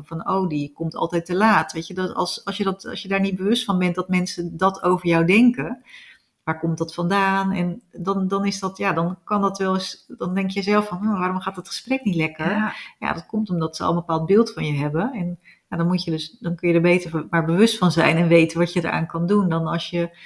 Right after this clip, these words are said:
Speaker 1: wegloopt en denkt van: "Eh, wat, wat gebeurde hier nou eigenlijk?"
Speaker 2: Ja, en hoe kan je erachter komen? Door inderdaad gewoon ook te vragen aan
Speaker 1: Ja,
Speaker 2: anderen?
Speaker 1: ja, ja. Dat, ja, de, gewoon, ja, dat kan natuurlijk niet altijd, maar ik, je, ook wel om het bespreekbaar te maken.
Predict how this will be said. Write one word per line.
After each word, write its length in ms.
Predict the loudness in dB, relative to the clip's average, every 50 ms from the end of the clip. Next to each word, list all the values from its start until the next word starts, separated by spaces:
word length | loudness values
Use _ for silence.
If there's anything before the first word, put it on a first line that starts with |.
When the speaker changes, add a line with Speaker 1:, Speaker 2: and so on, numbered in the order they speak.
| -20 -20 -20 -20 -20 _ -6
Speaker 1:
wegloopt 480 | -2 -2 -2 0 0 0 0 0 0
en 100 | 0 2
denkt 260 | 2 2 2 0 -2
van: 260 | -2 -2 -2 0 0 2
"Eh, 240 | 2 2 0 0 -2 -6 -8 -12
wat, 140 | -14 -10
wat 220 | -8 -8 -8 -8 -8
gebeurde 400 | -2 2 6 6 8 8 8 8
hier 120 | 6 4
nou 200 | 2 0 -6 -6
eigenlijk?" 400 | -6 -8 -8 -8 -10 -10 -10 -6
Speaker 2:
Ja, 240 | -4 -4 -4 -6 -8 -12 -6 4
en 120 | 8 10 10
hoe 120 | 10 10
kan 160 | 8 6 6
je 80 | 6 4
erachter 360 | 2 -2 -6 -4 -2 -4 -2
komen? 420 | 0 2 4 4 4 2 0 0
Door 120 | -2 0 2
inderdaad 420 | 2 2 2 2 0 0 -2 -4
gewoon 260 | -4 -6 -4 -4 -4
ook 180 | -6 -8 -10 -12
te 80 | -14 -12
vragen 480 | -12 -8 -4 -2 0 0 2 4 4
aan 60 | 4
Speaker 1:
Ja, 120 | 4 4 4
Speaker 2:
anderen? 340 | 4 2 2 4 4 4 4
Speaker 1:
ja, 260 | 2 0 -2 -10 -18 _ _
ja. 320 | -6 -6 -6 -6 -8 -14 _ _ _ _ _ _ _ _ _ _ _ _ _ _ _ _ _ _ _ _
Dat, 200 | -14 -12 -12 -12 -8 -4
ja, 200 | -2 0 0 0
de, 140 | 0 -2 -4
gewoon, 540 | -4 0 2 2 2 2 0 -2 -6 -14 -16
ja, 240 | -8 -4 0 0 0
dat 160 | 0 -2 -4
kan 120 | -2 0 0
natuurlijk 320 | 0 0 -2 0 0 0
niet 80 | 0 2
altijd, 760 | 0 0 0 0 0 0 2 2 2 0 -2 -6 -16 _ _ _ _ _
maar 140 | -8 -6 -6
ik, 220 | -6 -6 -8 -10 -8
je, 260 | -8 -8 -8 -8 -4
ook 180 | -2 -2 0 0
wel 120 | 0 -2
om 80 | 0 -2
het 140 | -2 -4 -6
bespreekbaar 600 | -8 -8 -4 -2 0 0 0 0 0 -2 -2 -2
te 100 | -4 -4
maken. 580 | -2 -2 -2 -2 -4 -4 -6 -8 -10 -10 -10